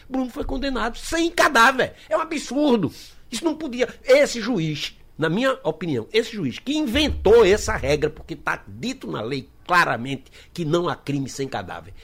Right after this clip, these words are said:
Esse juiz que inventou essa regra devia ser sumariamente punido. Juiz não é feito pra inventar regra, não. É feito pra aplicar regra. Claro,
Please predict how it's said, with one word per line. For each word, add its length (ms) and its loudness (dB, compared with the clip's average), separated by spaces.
Esse 280 0
juiz 260 -4
que 100 -10
inventou 280 -6
essa 120 -14
regra 220 -8
devia 260 -8
ser 200 -4
sumariamente 880 -2
punido. 400 -6
Juiz 360 -2
não 100 -4
é 80 0
feito 220 -2
pra 100 -4
inventar 460 -2
regra, 300 -4
não. 220 -10
É 80 -6
feito 220 -8
pra 140 -6
aplicar 840 -6
regra. 440 -2
Claro, 360 2